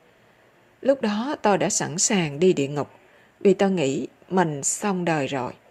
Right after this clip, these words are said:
Tôi nhận lãnh nghiệp chướng của chúng sinh chất đầy, nặng trĩu, không còn phước báo –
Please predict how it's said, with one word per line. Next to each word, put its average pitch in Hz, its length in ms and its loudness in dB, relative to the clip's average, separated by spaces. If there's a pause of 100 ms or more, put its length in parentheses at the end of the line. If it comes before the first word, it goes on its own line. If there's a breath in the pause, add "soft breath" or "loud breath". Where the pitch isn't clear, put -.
(720 soft breath)
Tôi 180 280 2
nhận 147 260 -4
lãnh 170 300 -4
nghiệp 156 220 -2
chướng 196 240 -2
của 214 100 -2
chúng 202 180 -2
sinh 180 400 -2
chất - 280 -4
đầy, 160 280 -2 (260)
nặng 135 340 -4
trĩu, 143 340 -2 (340 loud breath)
không 214 220 0
còn 175 280 -2
phước - 280 -8
báo – 233 340 -6